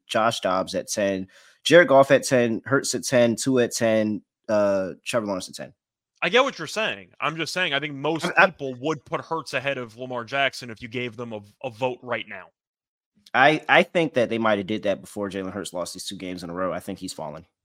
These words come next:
Speaker 2: Okay. I think he's fallen too. I think he used to be top two, three. I think now he's closer to four or five. So, we'll see.
Speaker 1: I think they flip. I think they flip.
Speaker 2: Oh.
Speaker 1: And wins matter. I mean, at the end of the day, wins do matter.
Speaker 2: I'm picking Lamar to have a monster game in this. So
Speaker 1: Yeah,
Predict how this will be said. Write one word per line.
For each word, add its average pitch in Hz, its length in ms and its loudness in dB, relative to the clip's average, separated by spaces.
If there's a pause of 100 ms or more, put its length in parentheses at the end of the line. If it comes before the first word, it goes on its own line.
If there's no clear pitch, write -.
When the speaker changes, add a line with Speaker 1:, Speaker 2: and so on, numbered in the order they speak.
(460)
Speaker 2:
Okay. 160 180 -8 (240)
I 156 100 -4
think 175 120 -6
he's 165 100 -6
fallen 156 280 -2
too. 123 200 -6 (160)
I 123 80 -6
think 139 120 -8
he 135 80 -6
used 139 200 -6
to 135 60 -16
be 127 140 -8
top - 340 -2
two, 143 220 -12
three. 135 400 -6
I 117 40 0
think 123 140 -8
now 120 160 -4
he's 120 100 -10
closer 135 300 -10
to 120 60 -14
four 120 240 -14
or 98 40 -16
five. 110 280 -10 (360)
So, 101 360 -12 (840)
we'll 165 100 -2
see. 165 160 -2
Speaker 1:
I 131 40 -2
think - 180 -4
they 127 80 -8
flip. - 380 -4
I - 40 -4
think 381 160 -4
they 359 60 -4
flip. - 260 -4 (560)
Speaker 2:
Oh. - 60 -6
Speaker 1:
And 147 220 4
wins 302 240 4
matter. 247 360 4
I 233 60 2
mean, 277 140 6
at 226 100 2
the 214 60 -2
end 202 100 0
of 175 40 -2
the 180 60 0
day, 147 40 0
wins 151 240 0
do 139 100 0
matter. 101 260 -6 (300)
Speaker 2:
I'm - 80 -2
picking 254 300 -2
Lamar 180 320 4
to 151 80 4
have 139 100 2
a 135 60 -4
monster 131 420 -2
game 117 240 -6
in 98 80 -16
this. - 280 -20 (100)
So 104 440 -8
Speaker 1:
Yeah, 240 140 6